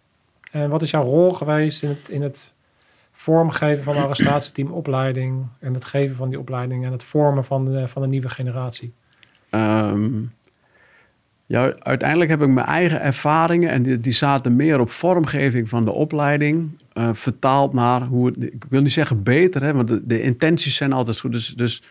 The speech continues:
Speaker 2: dat is absoluut niet de bedoeling van mijn opmerkingen. Maar ik heb wel gedacht van,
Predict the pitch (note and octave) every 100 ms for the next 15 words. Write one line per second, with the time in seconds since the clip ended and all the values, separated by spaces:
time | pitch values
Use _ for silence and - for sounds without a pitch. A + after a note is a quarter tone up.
0 | - _ A#2+ B2 A2 - D3 - C3 B2
1 | A2+ A2 B2+ C3+ A#2+ A2+ A2 - C#3 C3+
2 | C3+ C3+ C3+ D3+ D#3+ - - - - A#2+
3 | A#2+ C3+ D#3+ D#3+ D3+ C3+ C#3+ C#3 - C3